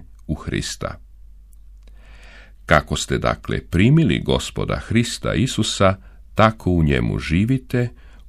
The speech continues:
ukorenjeni i nazidani na njemu,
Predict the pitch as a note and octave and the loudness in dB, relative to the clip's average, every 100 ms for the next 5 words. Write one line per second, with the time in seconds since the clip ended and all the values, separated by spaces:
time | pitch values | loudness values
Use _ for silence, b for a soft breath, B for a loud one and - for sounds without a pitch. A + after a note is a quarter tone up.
0 | - C2+ - - F#2 G#2+ A2 A2 G#2+ G#2+ | -6 -4 -4 2 4 6 6 6 6 6
1 | G#2 - - - E2 D#2 D#2+ F2+ F2 F2+ | 2 -2 -14 -2 2 6 6 4 2 0
2 | E2+ E2 E2+ D#2+ - C#2 C#2 D2+ D#2 E2+ | 2 2 2 0 -2 -2 2 4 4 2
3 | E2 | 0